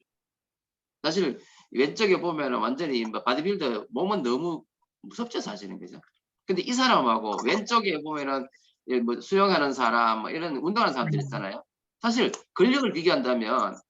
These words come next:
Speaker 1: 근육량이 많은 왼쪽도 물론 근육, 근력이 있을 수 있겠지만 오른쪽 이런 사람도 근력이 많다는 거예요. 그래서 결론은 뭐냐면요.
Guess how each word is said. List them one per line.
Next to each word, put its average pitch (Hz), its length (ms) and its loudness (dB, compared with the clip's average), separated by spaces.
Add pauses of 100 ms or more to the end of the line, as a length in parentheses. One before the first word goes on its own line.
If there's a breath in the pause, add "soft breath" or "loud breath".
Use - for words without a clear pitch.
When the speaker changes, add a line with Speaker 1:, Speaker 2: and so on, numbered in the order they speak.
(320)
Speaker 1:
근육량이 220 580 2
많은 139 320 2
왼쪽도 202 1040 -4
물론 190 500 2
근육, 143 280 -4
근력이 156 280 2
있을 156 200 -4
수 127 80 -6
있겠지만 139 500 -4
오른쪽 226 380 0
이런 233 280 -2
사람도 165 540 -4
근력이 180 420 2
많다는 117 460 -4
거예요. 95 200 -12 (800)
그래서 - 180 -6
결론은 269 300 4
뭐냐면요. 113 540 -2